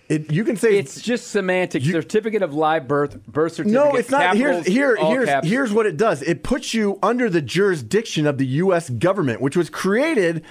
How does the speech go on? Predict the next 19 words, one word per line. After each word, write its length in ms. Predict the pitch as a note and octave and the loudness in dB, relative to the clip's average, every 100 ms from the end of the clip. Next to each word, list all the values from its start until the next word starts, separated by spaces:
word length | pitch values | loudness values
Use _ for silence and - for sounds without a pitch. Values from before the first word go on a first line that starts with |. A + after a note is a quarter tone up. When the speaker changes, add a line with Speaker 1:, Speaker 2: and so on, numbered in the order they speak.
| - | -10
Speaker 1:
to 100 | - | -6
give 300 | D#3 G3+ F#3 B2 - | 0 0 0 -4 -4
the 100 | D#3+ | -4
slaves 580 | - G3 A#3 B3+ F3+ D3 | -2 0 2 4 2 2
a 60 | |
nationality. 720 | D#3 F3+ F3 E3+ F#3+ E3+ F#2 A#2+ | 0 0 0 0 2 0 -2 -4
Speaker 2:
Well, 80 | C3+ | 0
they 100 | F#3 | 0
also 340 | A3 - E3+ | 0 0 2
had 180 | D#3+ C#3 | 2 0
national, 500 | C#3+ D3+ - C#3 C3 B2 A#2+ | 0 -2 -2 -6 -6 -10 -6
national 500 | C3+ D3 C#3+ C3 B2 C3+ | -2 -2 -2 -8 -6 -2
naturalization 760 | C3+ D3 C#3+ A#2+ A#2+ B2+ B2 | -2 -2 -4 -4 -4 -4 -4
in, 100 | A2+ | -4
like, 160 | A2+ A2 | -6 -8
the 60 | |
seventeen 460 | G#2 C3+ A#2+ - A#2+ | -6 -4 -4 -6 -8
hundreds 380 | G#2+ G#2+ G2 - | -6 -8 -10 -8
too, 320 | B2+ A2 G2+ | -6 -4 -6